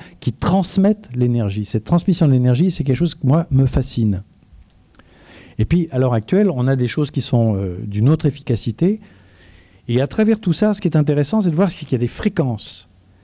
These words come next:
Ces fréquences qui vont augmenter au fur et à mesure que ces énergies vont être de plus en plus sophistiquées. Et on arrive aux fréquences, euh, de l'électricité. Là, on a des petites centrales atomiques qui font marcher les mêmes moulins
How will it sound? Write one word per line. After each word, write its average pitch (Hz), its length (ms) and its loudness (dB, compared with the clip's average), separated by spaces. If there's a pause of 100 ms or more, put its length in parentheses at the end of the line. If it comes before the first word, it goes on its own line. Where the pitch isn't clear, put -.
(180)
Ces - 140 -2
fréquences 202 420 0
qui 156 100 0
vont 135 140 2
augmenter 175 680 0
au 147 80 0
fur 165 280 2
et 160 40 4
à 156 40 2
mesure 175 360 0
que 175 120 -2
ces 143 380 -4
énergies 156 480 2
vont 143 220 -2
être 139 160 -2
de 131 80 0
plus 147 160 0
en 143 40 2
plus 180 120 -2
sophistiquées. 139 680 -4 (680)
Et 123 120 2
on 139 80 2
arrive 143 420 2 (280)
aux 113 60 2
fréquences, - 760 -2 (360)
euh, 98 360 -2
de 90 120 -8
l'électricité. 131 800 -2 (340)
Là, 110 220 -2
on 95 100 -2
a 90 80 -4
des 82 120 -8 (120)
petites - 280 -18
centrales 101 320 -6
atomiques 165 300 -2
qui 180 100 2
font 175 140 0
marcher 185 420 0 (340)
les 120 120 0
mêmes 147 160 2
moulins 139 420 0